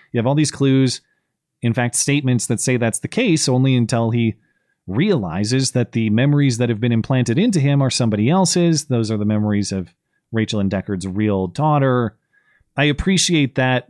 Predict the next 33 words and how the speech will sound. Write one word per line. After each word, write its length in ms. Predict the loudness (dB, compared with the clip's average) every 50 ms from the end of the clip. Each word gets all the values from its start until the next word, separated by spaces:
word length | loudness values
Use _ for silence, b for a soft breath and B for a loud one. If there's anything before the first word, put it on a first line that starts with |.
| _
because 260 | -6 -4 -2 0 0 -2
it 80 | 0
makes 200 | 0 0 -2 -2
for 120 | -2 -2 0
an 60 | 0
interesting 400 | 0 0 0 -2 -2 0 0 -2
story, 320 | -2 -2 0 0 0 0
but 180 | 0 0 0 0
because 360 | 0 -2 -2 0 -2 0 0
it's 100 | 0 -2
a 60 | -2 -2
risk 500 | -2 -2 -2 0 0 -2 -4 -6 -8 -18 _ _ -20
for 600 | -16 -8 -4 0 0 2 2 2 2 0 0 0
a 80 | 0 0
movie 320 | 2 2 2 2 2 2
to 100 | 0 0
take 300 | -2 -2 -2 -2 -2 -4
as 140 | -6 -8 -4
well. 340 | -2 -2 0 0 0 -2 B B B B B
When 160 | B 0 2
you 180 | 2 4 2 2
start 460 | 0 0 0 0 0 0 0 -2 _ -10 -8 -4
building 440 | 0 0 0 2 2 2 0 0 0 0
audience 440 | -2 -2 0 0 2 0 0 0 -2 -2
expectations 760 | -4 -4 -4 -4 -4 -4 -2 -2 -2 -2 0 -2 -4 -4 -4
one 280 | -4 -2 0 0 0
way 320 | 0 0 -2 -2 -4 -4 -2
and 100 | -2 0
then 140 | 0 0 -2
pull 220 | -2 -2 -4 -2
the 80 | -2 -2
rug 260 | -2 -2 -2 -2 -2
out, 280 | -2 -4 -6 -6 -8